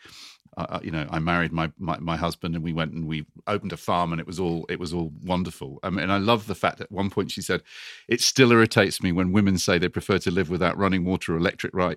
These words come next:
l-, l-, lights. I know it's a damn lie." And you feel that there's that kind of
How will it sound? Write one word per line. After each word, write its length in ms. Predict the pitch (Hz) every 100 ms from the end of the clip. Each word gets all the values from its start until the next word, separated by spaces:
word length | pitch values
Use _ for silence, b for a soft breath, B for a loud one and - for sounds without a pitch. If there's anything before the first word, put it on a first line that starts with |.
| -
l-, 80 | 101 -
l-, 200 | 87 95
lights. 300 | 107 90 - -
I 80 | 101
know 260 | 104 113
it's 160 | 110 -
a 40 |
damn 380 | 85 90 92 92
lie." 400 | 98 95 82 76 B B B B B
And 160 | 107
you 100 | 120
feel 260 | 120 165 190
that 120 | 156
there's 140 | - 110
that 240 | 139 -
kind 260 | - 143
of 80 | 135